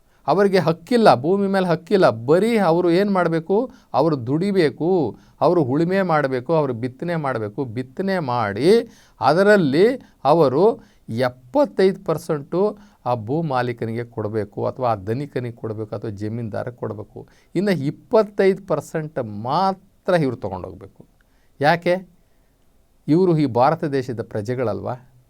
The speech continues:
ಅವರು ವೋಟ್ ಹಾಕೋದಿಲ್ವಾ? ಅವ್ರಿಗೂ ರೈಟ್ಸ್ ಇಲ್ವಾ? ಅವರಿಗೆ ಈ ದೇಶದಲ್ಲಿ ಈ ಕಾನೂನಲ್ಲಿ ಒಂದು ಎಕರೆ ಜಾಗದ ಹಕ್ಕನ್ನು ಪಡೀಲಿಕ್ಕೆ ಅವ್ರಿಗೆ ಹಕ್ಕಿಲ್ವಾ?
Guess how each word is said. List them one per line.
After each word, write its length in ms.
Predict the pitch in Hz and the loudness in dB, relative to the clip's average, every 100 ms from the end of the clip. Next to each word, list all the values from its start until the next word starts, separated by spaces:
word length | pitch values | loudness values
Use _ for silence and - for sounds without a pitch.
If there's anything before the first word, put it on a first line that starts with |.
| _ _ _ - | _ _ _ 0
ಅವರು 240 | 135 196 151 | 2 2 2
ವೋಟ್ 320 | 120 170 185 | 0 2 2
ಹಾಕೋದಿಲ್ವಾ? 560 | 180 151 120 95 113 156 _ _ _ _ - | 2 0 -4 -6 -8 -10 _ _ _ _ -2
ಅವ್ರಿಗೂ 460 | 135 208 202 170 127 | 2 2 2 0 2
ರೈಟ್ಸ್ 320 | 175 196 - | 2 0 -2
ಇಲ್ವಾ? 300 | 131 104 160 196 _ _ _ _ | -2 -2 -4 -6 _ _ _ _
ಅವರಿಗೆ 400 | 135 190 214 214 | 4 6 6 6
ಈ 220 | 202 165 196 | 2 2 2
ದೇಶದಲ್ಲಿ 720 | 151 196 202 196 196 190 170 | 2 2 0 0 0 0 0
ಈ 60 | |
ಕಾನೂನಲ್ಲಿ 840 | 185 165 160 208 202 170 110 127 196 208 - _ - | 0 2 2 2 0 0 -2 -2 -4 -6 -18 _ -2
ಒಂದು 320 | 165 226 214 - | 0 2 0 2
ಎಕರೆ 380 | 170 175 226 220 | 0 4 6 6
ಜಾಗದ 500 | 143 139 156 196 196 | 4 4 4 4 2
ಹಕ್ಕನ್ನು 580 | 170 160 165 - 220 208 | 2 2 0 4 4 4
ಪಡೀಲಿಕ್ಕೆ 460 | 185 170 160 160 151 | 2 2 0 -4 -6
ಅವ್ರಿಗೆ 240 | 135 127 | -6 -4
ಹಕ್ಕಿಲ್ವಾ? 520 | 127 127 190 151 120 | -6 -4 0 0 0